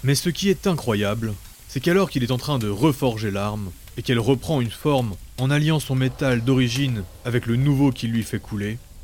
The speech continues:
les morceaux brisés absorbent progressivement la totalité du métal. Et Shinsu aide à l'absorption. Il fait juste attention à ce que la forme de l'épée reste la même durant tout le procédé. Mais l'opération est très délicate.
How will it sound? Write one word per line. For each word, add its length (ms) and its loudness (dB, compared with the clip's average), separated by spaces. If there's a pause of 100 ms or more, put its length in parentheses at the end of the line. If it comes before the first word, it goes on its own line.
(580)
les 180 -4
morceaux 520 2
brisés 480 -2 (400)
absorbent 500 2
progressivement 720 0
la 140 -2 (160)
totalité 560 -2
du 100 -6
métal. 420 -8 (760)
Et 80 2
Shinsu 560 0 (340)
aide 220 4
à 60 6
l'absorption. 640 -2 (800)
Il 120 4
fait 240 4
juste 200 2
attention 380 2
à 60 2
ce 80 -4
que 80 4
la 100 2
forme 300 2
de 60 6
l'épée 500 2 (100)
reste 340 0
la 140 4
même 320 2
durant 300 2
tout 180 -2
le 60 2
procédé. 500 -4 (920)
Mais 60 0
l'opération 640 2
est 120 0
très 240 0
délicate. 600 -4